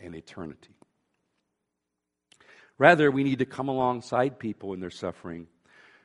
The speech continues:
do what we can to relieve it, encourage them in their faith,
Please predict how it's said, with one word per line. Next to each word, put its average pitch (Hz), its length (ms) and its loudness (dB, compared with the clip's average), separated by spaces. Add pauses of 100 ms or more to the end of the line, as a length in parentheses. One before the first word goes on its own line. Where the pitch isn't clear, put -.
(180)
do 185 180 -2
what 196 220 4
we 143 100 2
can 107 420 -6
to - 160 -14
relieve 78 420 -8
it, 98 100 -12 (960)
encourage 156 720 -4
them 113 160 -4
in 98 100 -4
their 85 140 -8
faith, - 580 -8